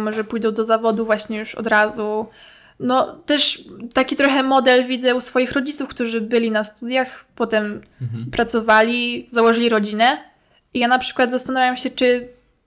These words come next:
Speaker 1: u mnie też tak będzie wyglądało to, czy jednak zupełnie inaczej, bo z każdą chwilą, z każdym kolejnym dniem, to sobie myślę, że jednak to nie będzie tak wyglądało, że mój plan jest zupełnie inny. I też przez to trochę się zaczynam,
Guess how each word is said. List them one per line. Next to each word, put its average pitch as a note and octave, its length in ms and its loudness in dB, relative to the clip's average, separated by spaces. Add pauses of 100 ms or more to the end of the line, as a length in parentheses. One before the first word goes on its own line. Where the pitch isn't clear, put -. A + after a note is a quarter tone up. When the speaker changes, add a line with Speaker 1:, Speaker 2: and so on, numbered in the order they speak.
(120)
Speaker 1:
u B3+ 100 -2
mnie B3 160 0
też B3 200 -2
tak A#3+ 200 0
będzie A#3 260 -2
wyglądało A3+ 720 -2
to, E4 360 -2 (680)
czy B3+ 100 -2
jednak B3+ 340 2
zupełnie B3 380 -2
inaczej, C#4 360 2
bo A3 460 4 (720)
z - 100 -6
każdą A3+ 420 2
chwilą, A3+ 380 0
z A3 60 -8
każdym A3+ 320 -2
kolejnym A3+ 420 0
dniem, A3 320 0
to - 60 -12
sobie A#3+ 200 -4
myślę, A#3 280 -2
że A#3+ 100 -2
jednak A#3 380 -2 (160)
to A#3 100 -4
nie A#3+ 180 -8
będzie A3+ 300 -6
tak - 180 -12
wyglądało, A#3 640 -8
że A#3+ 140 -6
mój B3+ 160 0
plan B3 200 0
jest A#3+ 160 -2
zupełnie A#3+ 400 -2
inny. A#3 420 -2 (840)
I B3 120 0
też C#4+ 180 0
przez C#4+ 300 2
to C#4+ 80 -8
trochę C#4+ 300 2
się C4+ 80 -2
zaczynam, C4 540 0